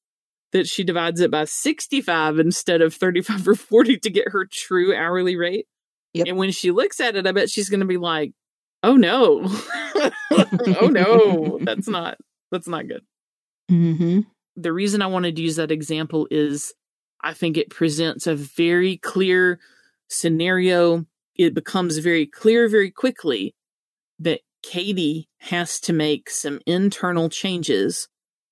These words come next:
Speaker 1: and develop some assertiveness to be able to protect what she holds important in life, her personal time,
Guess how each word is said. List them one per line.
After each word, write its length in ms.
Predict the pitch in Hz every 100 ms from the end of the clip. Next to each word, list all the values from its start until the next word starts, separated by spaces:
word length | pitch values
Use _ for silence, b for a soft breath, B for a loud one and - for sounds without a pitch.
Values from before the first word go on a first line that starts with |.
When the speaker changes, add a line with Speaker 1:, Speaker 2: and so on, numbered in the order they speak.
| _ 170
Speaker 1:
and 180 | 165
develop 460 | 151 147 156 156 -
some 240 | - 156
assertiveness 960 | 151 - 254 302 190 143 92 160 - - _ _ _ -
to 120 | 165
be 140 | 165
able 180 | 160 160
to 80 | 156
protect 680 | - 156 - 202 190 - 160
what 180 | 147 -
she 300 | - 185 185
holds 340 | 180 175 170
important 440 | 156 - 170 170
in 120 | 190 208
life, 420 | 160 110 196 -
her 100 | 165
personal 480 | - 156 - 160 147
time, 500 | - 135 113 196